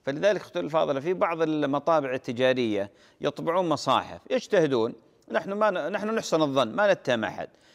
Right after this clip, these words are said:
ي-، يجتهدون، أحيانًا تسقط سورة، تسقط آية، تسقط صفحة،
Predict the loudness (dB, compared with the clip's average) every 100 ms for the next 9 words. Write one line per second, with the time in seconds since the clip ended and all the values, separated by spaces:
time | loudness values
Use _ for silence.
0 | _ -6 0 0 4 2 2 2 4 4
1 | 4 2 -2 -2 2 2 2 0 -2 -4
2 | -2 -4 0 2 4 4 2 -6 -6 0
3 | 4 4 4 0 -6 -8 -6 0 0 2
4 | 0